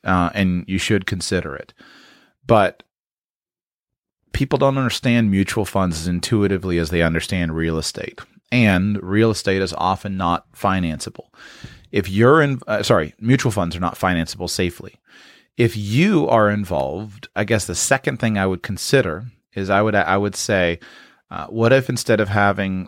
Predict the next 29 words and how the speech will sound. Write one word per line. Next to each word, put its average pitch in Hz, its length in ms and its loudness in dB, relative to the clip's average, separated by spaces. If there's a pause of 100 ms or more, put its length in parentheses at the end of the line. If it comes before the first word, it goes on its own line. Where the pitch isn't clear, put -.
their 90 140 -2
primary 110 580 2
residence 92 480 0
paid 98 380 -2
for, 78 420 -10 (720)
what 104 240 2
if 107 80 -2
they 107 80 -2
put 95 160 -2
a 92 40 -4
mortgage 113 360 2
on 104 80 0
the 92 80 -4
primary 107 380 2
residence 87 500 -2
and - 80 -8
they 90 60 -4
had 90 120 -2
a 90 40 -6
goal 92 240 -2
of 85 80 -6
buying 87 280 -2
two 104 280 0
rental 85 220 -4
properties 80 500 -4
with 82 100 -12
the 85 80 -10
money 80 280 -6
instead? 65 440 -8